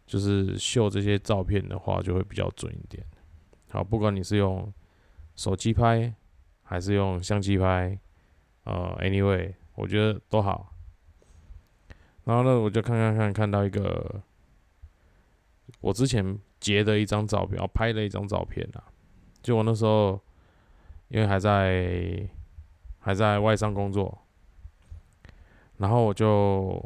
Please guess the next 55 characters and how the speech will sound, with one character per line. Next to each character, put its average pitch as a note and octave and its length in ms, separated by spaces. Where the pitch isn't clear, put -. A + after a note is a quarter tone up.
不， A2 140
不 A2+ 80
开 A2 180
心 G2+ 200
嘛， F#2+ 100
啊， - 180
对， - 120
每 E2+ 120
天 G2+ 120
都 G#2 80
不 F#2+ 120
开 F2+ 200
心。 - 160
<laughs> - 760
我 G#2+ 140
就 D#3+ 120
截 A2 280
了 G#2 120
一 G#2 60
个， G2 500
去 A#2 160
做 A2+ 220
了 G2+ 60
一 - 20
个 F#2+ 80
测 G2 260
试 F2+ 220
啊， - 140
就 G#2 100
是 G2+ 60
塔 - 200
罗 D#2+ 140
牌 - 240
那 - 60
个 - 80
测 - 300
试。 - 200
然 G2 120
后 G2 560
他 G#2+ 80
就 G#2+ 80
写 F#2 220
说， G2 480
呃， - 420
它 C3 100
里 B2 80
面 B2 140
的 A2+ 80
内 A#2+ 160
容 F#2 160
是 - 120
这 G2+ 120
样 E2 160
子 - 160
啊， - 80